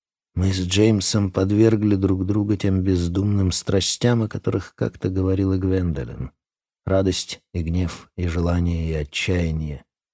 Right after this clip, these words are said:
После всего этого чему удивляться? Меня это больше не сбивает с толку, не поражает и не смущает.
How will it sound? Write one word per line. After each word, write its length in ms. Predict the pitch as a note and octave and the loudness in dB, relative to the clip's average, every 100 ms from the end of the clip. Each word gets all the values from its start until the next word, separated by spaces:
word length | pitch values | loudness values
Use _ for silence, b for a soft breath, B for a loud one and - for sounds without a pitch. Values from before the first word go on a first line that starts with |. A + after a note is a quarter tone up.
| _ _ _ | _ _ _
После 300 | - - G#2+ | -6 -4 -4
всего 280 | - C3+ C3+ | -2 2 2
этого 300 | C3 A2+ G2+ | 2 0 -2
чему 300 | - A#2+ A#2+ | 0 0 0
удивляться? 580 | G#2+ G#2 A2+ G2 - - _ _ _ _ _ _ _ | 0 -2 -2 -4 -6 -12 _ _ _ _ _ _ _
Меня 260 | F2+ G#2 | 2 2
это 120 | A#2+ A#2 | 2 2
больше 320 | A#2+ A2 G#2+ | 2 2 2
не 140 | A2 | 2
сбивает 500 | G#2 G#2 A2 B2 A#2+ | 4 4 4 4 2
с 160 | - - | -2 -2
толку, 380 | G2+ A2 - F2 | 2 2 0 -2
не 100 | E2 | 0
поражает 640 | F2 E2 D#2 F#2 F#2+ F2 | 0 0 0 -2 -2 -4
и 60 | D#2+ | -6
не 100 | D2+ | -6
смущает. 720 | - C2+ - - B1 G1+ | -6 -8 -6 -6 -8 -10